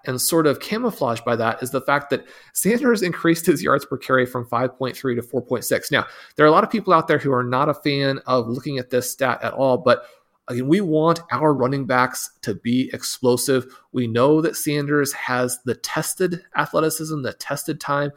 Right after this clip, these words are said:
to show that he's got that big play explosiveness,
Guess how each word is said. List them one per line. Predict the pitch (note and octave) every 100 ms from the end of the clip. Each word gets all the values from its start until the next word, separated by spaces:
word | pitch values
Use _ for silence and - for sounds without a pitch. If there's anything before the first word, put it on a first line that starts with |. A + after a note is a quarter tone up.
| - _
to | -
show | C3+ D3+
that | C#3+
he's | - D3
got | D3+ B2+
that | C#3+ - -
big | - C3 B2+
play | - C#3 C3+ -
explosiveness, | C#3 - C3+ - B2+ C3 -